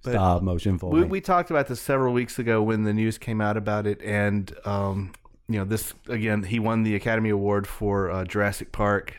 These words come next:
Speaker 2: Nice.
Speaker 1: The special
Speaker 2: So it is
Speaker 1: effects.
Speaker 2: available to see.
Speaker 1: It is available to see.
Speaker 2: Awesome.
Speaker 1: And, uh, it's just, it's great. The guy has nothing to prove. He was just out there to have fun. And it's, it's a wild ride.
Speaker 2: Right on. These are good recommendations, you guys. Um,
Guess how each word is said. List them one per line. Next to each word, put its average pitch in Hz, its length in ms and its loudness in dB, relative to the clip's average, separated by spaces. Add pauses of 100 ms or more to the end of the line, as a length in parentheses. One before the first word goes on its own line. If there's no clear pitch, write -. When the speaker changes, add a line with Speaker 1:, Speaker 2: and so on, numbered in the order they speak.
(120)
Speaker 2:
Nice. 104 300 -2
Speaker 1:
The 110 80 -6
special 104 260 -2
Speaker 2:
So 131 60 4
it 131 100 2
is 135 140 2
Speaker 1:
effects. 123 140 0
Speaker 2:
available 123 360 0
to 104 60 -4
see. 104 380 -4 (160)
Speaker 1:
It 120 140 0
is 135 160 2
available 113 380 2
to 104 80 -2
see. 98 80 -6
Speaker 2:
Awesome. 104 400 2
Speaker 1:
And, 104 260 0
uh, 104 200 2
it's 127 140 -2
just, 131 220 -2
it's 127 140 -2
great. 120 560 -2
The 107 80 -4
guy 110 140 2
has 107 100 -2
nothing 120 300 0
to 113 80 2
prove. 120 320 2
He 107 100 0
was 104 140 0
just 107 220 -4
out 110 180 0
there 110 120 4
to 101 80 0
have 95 160 -2
fun. 113 420 0 (500)
And 95 300 -2
it's, 101 220 0
it's 107 200 -4
a 95 80 0
wild 95 400 0
ride. 90 380 -2 (840)
Speaker 2:
Right 107 260 2
on. 151 200 0
These 165 160 -4
are - 40 -8
good 147 300 -2
recommendations, 117 760 0
you 90 60 -12
guys. 98 380 2 (340)
Um, 127 520 0